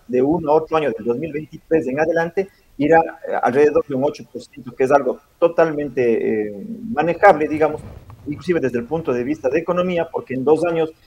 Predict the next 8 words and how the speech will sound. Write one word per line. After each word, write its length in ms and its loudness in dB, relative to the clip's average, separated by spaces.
inclusive 720 0
lo 100 0
que 60 -16
tiene 220 -6
que 80 -4
ver 140 0
con 140 -8
inflación, 540 -4